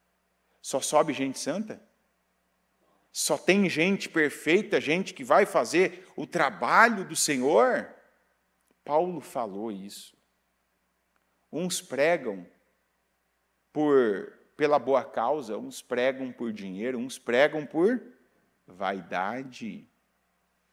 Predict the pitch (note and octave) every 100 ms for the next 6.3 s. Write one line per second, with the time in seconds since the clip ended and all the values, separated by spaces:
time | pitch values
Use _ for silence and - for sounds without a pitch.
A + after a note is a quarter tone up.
0 | _ _ _ _ _ _ _ _ _ _
1 | _ _ _ _ _ _ - D#3 G#3+ -
2 | G3 F3 G#3 A#3+ A3+ C#4+ - F4+ - F3
3 | A#3+ F#3+ C#3 B2+ G#2 F2 - - _ _
4 | _ _ _ _ _ _ _ _ _ _
5 | _ _ _ _ - G#3+ C#3 G2+ G#2 D3
6 | F#3 G3+